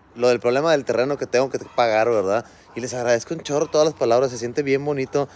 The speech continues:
leer los comentarios y que la mayoría coincidan y digan que, que me lo merezco y que me deje querer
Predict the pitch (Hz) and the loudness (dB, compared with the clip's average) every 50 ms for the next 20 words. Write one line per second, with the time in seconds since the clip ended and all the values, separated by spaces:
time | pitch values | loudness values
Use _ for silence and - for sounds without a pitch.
0 | - - - - - - - 117 120 113 117 135 143 - 160 147 131 110 95 107 | -18 -20 -20 -20 -20 -8 -2 2 2 2 2 2 -2 -2 -2 -2 -2 -2 0 2
1 | 110 113 123 135 143 135 - - - - - - - - - - - 120 120 123 | 2 4 4 2 2 0 -2 -8 -20 -20 -20 -20 -20 -20 -20 -12 -6 -2 0 2
2 | 127 123 113 - 131 127 127 127 123 123 120 117 113 110 107 117 135 139 143 - | 2 2 2 2 4 2 2 2 2 0 2 4 2 2 4 4 4 4 4 2
3 | 156 139 127 110 - 120 123 127 131 135 143 139 - - - - - 120 113 117 | 0 -2 -2 -4 -2 0 0 2 2 0 -2 -4 -10 -16 -16 -8 -6 -4 -2 0
4 | 117 120 123 127 127 127 123 - 143 131 120 110 104 101 92 85 82 82 - - | 0 2 2 0 -2 -4 -2 0 2 4 4 4 4 2 0 -2 -4 -8 -14 -20
5 | - - - - - - - - - 135 135 135 131 135 127 123 127 151 185 185 | -20 -20 -20 -20 -20 -20 -14 -6 -2 0 2 2 4 4 4 4 4 4 4 4
6 | - - 180 160 147 135 - 131 117 117 113 120 127 123 165 - - 139 120 127 | 2 2 4 4 4 2 0 -4 -6 -4 -2 -2 -2 -4 -6 -6 -4 -2 0 2
7 | 147 165 151 | 2 2 2